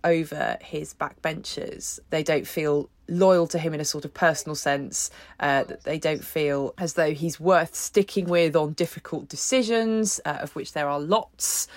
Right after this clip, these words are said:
over the next few months, uh, when it comes to the cost of living. And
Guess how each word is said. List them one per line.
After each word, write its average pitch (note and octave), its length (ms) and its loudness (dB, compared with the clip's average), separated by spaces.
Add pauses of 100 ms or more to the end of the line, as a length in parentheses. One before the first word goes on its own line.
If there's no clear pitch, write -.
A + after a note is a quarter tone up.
(200)
over E3+ 240 0
the D#3+ 60 -4
next - 260 -2
few F3 160 -4
months, E3 400 -2
uh, D3 140 -2
when C#3+ 120 -8
it - 60 -12
comes - 280 -8
to C#3+ 60 -8
the D3 60 -6
cost - 380 -12
of - 100 -10
living. F3 480 4 (500)
And F#3 320 2